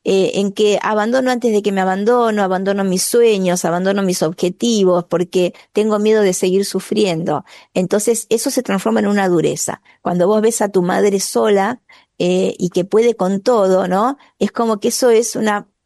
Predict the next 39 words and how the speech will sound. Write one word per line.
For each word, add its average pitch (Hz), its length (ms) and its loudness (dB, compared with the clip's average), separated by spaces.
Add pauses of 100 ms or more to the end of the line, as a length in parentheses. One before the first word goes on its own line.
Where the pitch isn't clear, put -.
(100)
una 254 220 2
fortaleza 233 720 0
que 202 240 2
es 202 200 -4
dura, 220 460 0 (380)
¿no? 208 120 -2
Con, 180 220 -2
"tengo 226 300 -2
que 202 100 0
poderlo, 208 520 2
tengo 214 220 -2
que 214 120 -4
hacer", 202 340 0
¿no? 214 300 0 (260)
Entonces 240 360 -2
ese 269 200 0
cinco 240 600 0
que 208 80 -2
es 196 100 -4
complaciente 202 880 0
y 190 160 4
es, 202 200 -4 (240)
es 214 260 0
un 226 120 2
cinco, 220 680 -2
eh, - 120 -2
muy, 220 460 2 (220)
es - 160 -2
seductora, 202 920 0 (160)
si - 200 -8
tiene 233 160 0
ese 233 180 0
dos 220 220 0
y 233 60 2
es 220 120 -4
el 185 140 0
cinco, 247 360 -2
es 208 160 0
un, 233 140 0